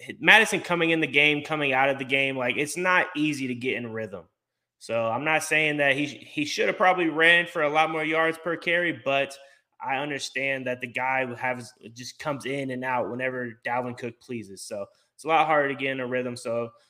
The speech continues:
you know, if he gets to a thousand yard rushing, I'd be very happy.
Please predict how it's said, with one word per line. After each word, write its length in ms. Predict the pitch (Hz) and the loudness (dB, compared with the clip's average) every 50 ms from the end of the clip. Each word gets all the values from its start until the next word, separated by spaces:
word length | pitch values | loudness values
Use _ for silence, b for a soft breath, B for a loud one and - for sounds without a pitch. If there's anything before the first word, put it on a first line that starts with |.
| _ _ _ | _ _ _
you 80 | 131 139 | -4 -2
know, 80 | 139 | -2
if 60 | 139 | -2
he 80 | 156 165 | -2 0
gets 200 | 165 180 175 - | 0 -2 -2 0
to 100 | 175 147 | -2 -2
a 100 | 143 - | 0 0
thousand 360 | - 131 127 139 135 135 135 135 | 0 2 2 2 0 -2 -2 -2
yard 220 | 131 131 127 123 | 0 0 0 0
rushing, 360 | 120 127 123 120 - 135 120 | 0 0 0 0 -2 -4 -2
I'd 180 | 110 123 131 127 | -2 -2 -2 -2
be 100 | 127 120 | -4 -4
very 320 | 110 127 123 123 120 120 | -2 0 2 2 2 2
happy. 600 | 113 110 120 120 120 120 - 123 120 117 117 117 | 2 0 0 0 0 -2 -4 -6 -6 -8 -8 -12